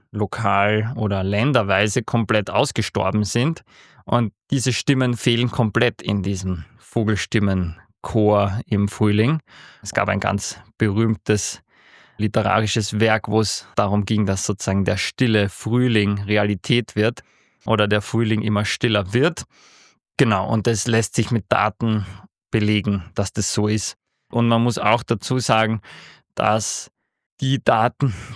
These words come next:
die es gibt, die noch weiter zurückreichen, das sind leider nicht sehr viele und das wird dann sozusagen immer weniger standardisiert wissenschaftlich erhoben, sondern mehr anekdotisch. Aber es gibt schon so vorsichtige Berechnungen, dass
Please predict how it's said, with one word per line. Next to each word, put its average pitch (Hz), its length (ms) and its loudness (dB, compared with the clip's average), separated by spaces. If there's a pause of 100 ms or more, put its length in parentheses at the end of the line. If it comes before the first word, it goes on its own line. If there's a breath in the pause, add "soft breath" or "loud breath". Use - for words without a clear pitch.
die 123 100 -2
es - 240 -6
gibt, - 320 -4
die 123 80 0
noch 127 340 0
weiter 120 380 2
zurückreichen, 110 720 -2
das 104 220 -4
sind 117 180 -2
leider 113 560 0
nicht 110 260 -4
sehr 113 220 2
viele 147 460 2
und 113 120 -2
das - 160 -4
wird 117 200 0
dann 110 100 0
sozusagen 107 460 -2
immer 107 340 0
weniger 107 960 2
standardisiert 107 920 -2
wissenschaftlich 107 720 -4
erhoben, 117 460 0
sondern 110 420 0
mehr 110 200 2
anekdotisch. 107 920 -2
Aber 107 340 2 (460 loud breath)
es - 260 -2
gibt - 220 -2 (280)
schon 135 360 2
so 117 160 -2
vorsichtige 113 720 0
Berechnungen, 110 840 -2 (380 loud breath)
dass 110 300 -2